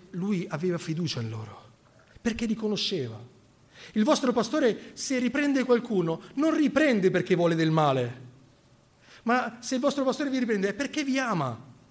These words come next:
e vede magari c'è qualche cosa che non va, e per correggervi, correggere la strada che vi porterebbe lontano da Dio.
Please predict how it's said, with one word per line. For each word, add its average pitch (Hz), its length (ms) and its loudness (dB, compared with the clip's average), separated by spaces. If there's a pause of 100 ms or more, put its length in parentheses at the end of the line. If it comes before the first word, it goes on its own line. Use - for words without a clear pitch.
(380)
e 254 200 6
vede 277 540 4
magari 226 280 4
c'è 226 160 2
qualche 233 240 2
cosa 262 240 0
che 240 100 2
non 240 160 2
va, 214 380 0 (320)
e 220 100 0
per 294 180 4
correggervi, 156 1000 4
correggere 240 720 4
la 220 100 0
strada 277 240 0
che 240 80 2
vi 220 140 2
porterebbe 247 460 4
lontano 262 540 4
da 196 120 4
Dio. 180 580 2